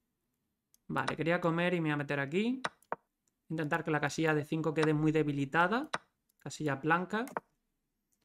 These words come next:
A ver cómo hacemos. Voy a meter el caballo y el alfil aquí para dejar los dos, las dos casillitas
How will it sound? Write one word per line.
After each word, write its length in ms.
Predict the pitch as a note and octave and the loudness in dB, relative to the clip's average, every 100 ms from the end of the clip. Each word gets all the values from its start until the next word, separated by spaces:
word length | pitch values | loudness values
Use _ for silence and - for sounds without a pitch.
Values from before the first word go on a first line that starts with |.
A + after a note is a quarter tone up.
| _ _ _ _ _ _ _ _ _ _ _ _ _ _ _ _ _ _ _ _ _ _ - D3+ | _ _ _ _ _ _ _ _ _ _ _ _ _ _ _ _ _ _ _ _ _ _ -18 -14
A 80 | D3 | -10
ver 180 | E3 D#3 | -10 -6
cómo 240 | D#3 C#3+ | -6 -6
hacemos. 300 | C3+ F3+ F#3 | -4 -4 -4
Voy 60 | D#3 | -4
a 60 | |
meter 220 | D3 C#3+ | -4 -6
el 100 | D3 | -8
caballo 400 | D3 D3+ E3 F3+ | -4 -2 -2 0
y 40 | E3+ | -2
el 100 | D3+ | -2
alfil 320 | C#3 - D3 | -4 -4 -4
aquí 180 | C3+ C#3 | -4 -4
para 160 | C#3 | -4
dejar 220 | C#3 - D3+ | -4 -2 -2
los 180 | D3 | -2
dos, 280 | C#3+ D3 C#3+ - | 0 0 -2 -6
las 240 | D#3 D3+ D3 | -4 -4 -2
dos 100 | D3 | -4
casillitas 680 | D3 - D3 D3 D#3 D#3 | -6 -4 -4 0 0 0